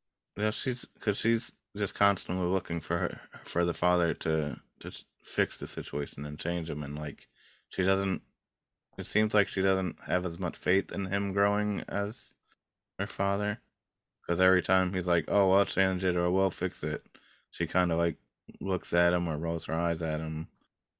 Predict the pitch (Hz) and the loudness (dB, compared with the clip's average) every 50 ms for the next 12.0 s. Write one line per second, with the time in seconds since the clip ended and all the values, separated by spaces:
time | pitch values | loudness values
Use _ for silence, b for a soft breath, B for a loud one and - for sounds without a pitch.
0 | _ - - 95 90 - 85 95 95 95 90 85 - 85 92 92 95 95 92 92 | _ -4 -2 -2 0 2 2 2 4 4 2 2 2 2 2 4 2 2 0 -2
1 | 90 85 - - - - 78 87 - - 95 90 - - 98 95 92 90 95 92 | -2 -4 -8 -14 -12 -8 -6 -6 -4 -2 -4 -4 0 2 4 4 4 4 4 4
2 | 92 92 87 98 101 - - - _ _ _ _ _ 82 82 80 - 87 87 - | 4 2 2 -2 -4 -10 -14 -20 _ _ _ _ _ -6 -6 -4 -2 -2 -2 -2
3 | - - 92 95 92 87 92 87 87 85 82 80 80 80 - - 92 92 90 87 | 0 2 4 4 4 4 0 0 0 0 0 -2 -2 -4 0 2 2 4 4 2
4 | 80 - - 85 85 - - - 87 87 85 85 80 78 80 - _ _ _ _ | 0 0 -2 -2 -2 -2 -2 0 2 2 2 2 2 0 -4 -6 _ _ _ _
5 | _ _ 87 82 - - - 87 92 95 92 92 87 82 87 82 82 - - 85 | _ _ -6 -6 -6 -4 -2 0 0 2 2 0 0 0 -2 -2 -4 0 0 2
6 | 85 92 - - - - 78 78 76 73 - - - - 71 82 92 98 92 82 | 2 2 0 -4 -4 -2 -2 0 0 -2 -4 -8 -10 -4 -2 0 0 2 2 0
7 | 80 80 85 80 78 78 78 78 - - 82 - - 82 80 - - - 85 80 | 0 0 0 -2 0 0 -2 -4 -6 -12 -10 -2 0 0 0 0 -2 -2 -4 -2
8 | - 82 80 85 92 90 85 80 73 - - 82 80 - 95 87 - - 87 92 | -2 -4 -2 -2 -2 -2 -2 -4 -4 -4 -6 -6 -4 -2 -2 -2 -2 0 0 0
9 | 95 90 87 82 76 78 76 78 76 76 73 78 - _ _ _ _ _ _ _ | 0 0 -2 -4 -4 -4 -4 -4 -4 -4 -6 -6 -10 _ _ _ _ _ _ _
10 | _ _ - 82 82 82 85 85 85 82 - - 78 78 78 78 80 78 78 76 | _ _ -6 -4 -4 -2 -2 -2 -2 -4 -4 -4 -2 -2 0 -2 -2 -2 -2 -2
11 | 73 78 85 87 82 71 73 69 65 65 78 - - - 73 76 78 - - - | -2 -2 -2 -2 -2 -2 -4 -8 -10 -10 -12 -12 -8 -6 -6 -6 -6 -8 -14 -16